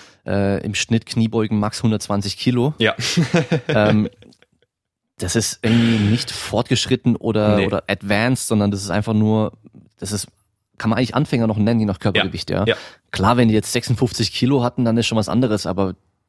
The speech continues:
Speaker 1: die waren im Schnitt natürlich nicht ganz so leicht.
Speaker 2: Ja.
Speaker 1: Ähm,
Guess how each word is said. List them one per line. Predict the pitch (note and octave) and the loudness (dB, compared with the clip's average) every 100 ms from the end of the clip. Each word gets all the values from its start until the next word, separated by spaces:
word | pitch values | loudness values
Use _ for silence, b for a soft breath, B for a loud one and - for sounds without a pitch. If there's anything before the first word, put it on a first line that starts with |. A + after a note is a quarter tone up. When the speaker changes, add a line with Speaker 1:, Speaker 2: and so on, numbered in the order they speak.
| _ | _
Speaker 1:
die | G2 F#2 | -6 -2
waren | G#2+ | 0
im | A#2 | 0
Schnitt | - A2 | 0 -2
natürlich | G#2+ A2 G#2 - | 0 -2 -2 -2
nicht | A2+ - | -2 0
ganz | G2+ | -2
so | G2+ | 0
leicht. | A2 G2 - | -2 -2 -2
Speaker 2:
Ja. | G2+ B B B - | -2 B B B -2
Speaker 1:
Ähm, | F#2 F2+ F2 | 0 0 -2